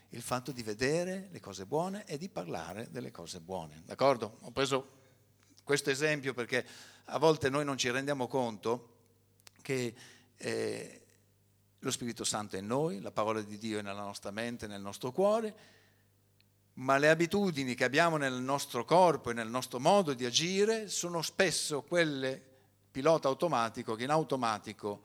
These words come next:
fa le cose che ha sempre fatto. Ma sì, si fa così. Prendi un calcio e gliene dai un altro, no? Eh, ricevi un insulto e rispondi pan per focaccia,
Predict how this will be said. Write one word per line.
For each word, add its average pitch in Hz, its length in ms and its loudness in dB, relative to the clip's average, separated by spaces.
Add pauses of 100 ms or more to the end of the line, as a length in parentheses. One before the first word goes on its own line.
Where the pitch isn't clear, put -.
(120)
fa 135 240 2
le 143 140 -2
cose 110 280 0
che 104 100 -4
ha 95 40 -2
sempre 107 340 -4
fatto. 90 580 -10 (240)
Ma 208 100 0
sì, - 260 -2
si - 160 -8
fa 160 140 4
così. 160 380 -4 (840)
Prendi 165 260 6
un 247 80 4
calcio 220 460 6
e 160 100 0
gliene 139 220 0
dai 135 200 8
un 117 120 0
altro, 131 400 4
no? 202 260 6
Eh, 196 180 4 (520)
ricevi 214 400 4
un 190 160 2
insulto 214 800 2
e 196 120 4
rispondi 220 560 4
pan 185 240 4
per 180 140 4
focaccia, 180 600 6